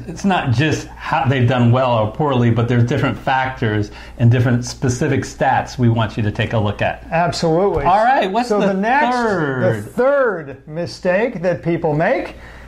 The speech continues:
Speaker 2: um, ignoring the late game updates. Eric, this is inexcusable.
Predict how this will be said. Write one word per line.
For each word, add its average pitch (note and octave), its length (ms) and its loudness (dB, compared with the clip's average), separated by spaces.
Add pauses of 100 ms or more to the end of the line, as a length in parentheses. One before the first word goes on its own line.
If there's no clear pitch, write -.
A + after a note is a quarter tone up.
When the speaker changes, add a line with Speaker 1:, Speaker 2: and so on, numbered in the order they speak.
(120)
Speaker 2:
um, F#3 460 2
ignoring F4 560 2
the E4+ 100 0
late C#4+ 480 0
game C#4+ 360 0
updates. B3 500 0
Eric, A#3+ 240 2
this G#3 180 0
is F#3+ 100 2
inexcusable. E3+ 680 0